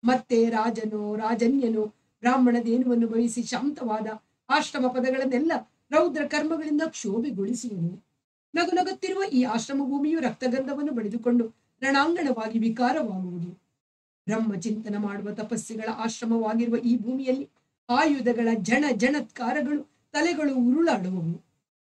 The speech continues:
ವಾಮದೇವನ ಮಾತು ಸುಳ್ಳೆನ್ನುವುದಕ್ಕೆ ಕಾರಣವಿಲ್ಲ.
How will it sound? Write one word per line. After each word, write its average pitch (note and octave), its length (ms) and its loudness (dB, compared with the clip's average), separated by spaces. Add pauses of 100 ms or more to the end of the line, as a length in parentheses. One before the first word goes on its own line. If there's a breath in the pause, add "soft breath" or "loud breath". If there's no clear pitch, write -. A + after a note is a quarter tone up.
(120)
ವಾಮದೇವನ F#3 520 -8
ಮಾತು F3+ 320 -10
ಸುಳ್ಳೆನ್ನುವುದಕ್ಕೆ G3 760 -10
ಕಾರಣವಿಲ್ಲ. F#3+ 600 -8